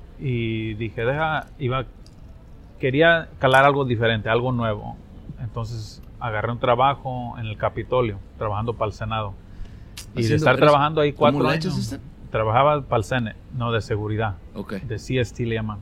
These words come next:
Speaker 2: C S T,
Speaker 1: ah,
Speaker 2: chingón.
Speaker 1: Capro Security, ¿verdad? So, trabajé cuatro años y en lo que estaba ahí, de ahí mismo vendía camisas y, "Oh, a ver, trae unas camisas para
Speaker 2: Ah,
Speaker 1: verlas", y
Speaker 2: cabrón.
Speaker 1: eso, y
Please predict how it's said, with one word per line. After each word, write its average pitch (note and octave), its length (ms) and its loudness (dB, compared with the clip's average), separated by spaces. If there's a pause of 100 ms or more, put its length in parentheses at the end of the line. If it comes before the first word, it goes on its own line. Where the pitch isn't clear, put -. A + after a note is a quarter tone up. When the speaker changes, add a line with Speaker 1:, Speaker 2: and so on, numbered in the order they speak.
Speaker 2:
C - 180 -6
S G#2 160 -4
T, G2+ 60 -4
Speaker 1:
ah, G2+ 40 -8
Speaker 2:
chingón. G2+ 200 -10
Speaker 1:
Capro A2 420 -4
Security, G#2+ 580 -6
¿verdad? G#2+ 180 -12 (520)
So, A2+ 340 2
trabajé A2+ 440 2
cuatro D3+ 400 0
años E3 420 -2
y A#2+ 40 -2
en A#2 120 -2
lo A2 100 -2
que A#2 60 -6
estaba D3+ 260 4
ahí, F3+ 140 6
de D3 160 6
ahí C#3 180 0
mismo E3+ 420 -4
vendía A#2+ 640 0
camisas A2 640 -4
y, A#2+ 80 -6
"Oh, D#3+ 160 -2
a D#3 60 -2
ver, D#3 120 -6
trae D#3+ 160 -2
unas D#3+ 220 -4
camisas B2+ 360 -6
para A2+ 200 0
Speaker 2:
Ah, - 20 0
Speaker 1:
verlas", C3 380 0
y - 80 -8
Speaker 2:
cabrón. B2+ 100 0
Speaker 1:
eso, C3+ 120 -6
y - 80 -8